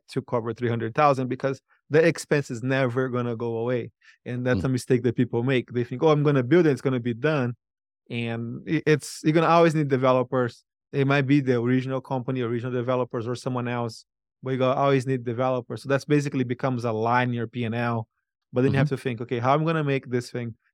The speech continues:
Speaker 1: make at least one fifty per year so it can pay for itself?" And of course, there's other costs. There's marketing, the server,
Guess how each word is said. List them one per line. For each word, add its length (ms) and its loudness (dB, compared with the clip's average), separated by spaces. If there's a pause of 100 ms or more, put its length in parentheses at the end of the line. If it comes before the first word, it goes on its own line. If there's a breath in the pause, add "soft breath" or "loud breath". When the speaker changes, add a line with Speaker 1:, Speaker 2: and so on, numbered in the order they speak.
(100)
Speaker 1:
make 160 -6
at 80 -4
least 200 0
one 200 -4
fifty 400 -6
per 140 -6
year 460 2 (340)
so 600 -2
it 120 -4
can 240 -6
pay 160 -2
for 200 -12
itself?" 580 -10
And 80 -10
of 100 -12
course, 180 0
there's 140 0
other 180 0
costs. 400 -4
There's 160 -8
marketing, 400 -2
the 80 -10
server, 520 -2